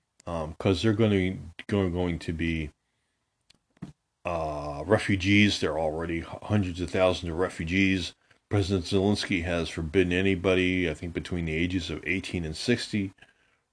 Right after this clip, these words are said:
uh, any male from between the ages of eighteen and sixty from leaving the country. And so they're being taken off buses. They're trying to get, they're trying to leave, and sometimes they're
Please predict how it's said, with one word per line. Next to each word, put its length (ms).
uh, 200
any 180
male 540
from 460
between 300
the 80
ages 300
of 120
eighteen 220
and 100
sixty 580
from 380
leaving 320
the 100
country. 600
And 760
so 580
they're 480
being 440
taken 280
off 280
buses. 360
They're 260
trying 280
to 80
get, 260
they're 200
trying 320
to 120
leave, 440
and 160
sometimes 580
they're 200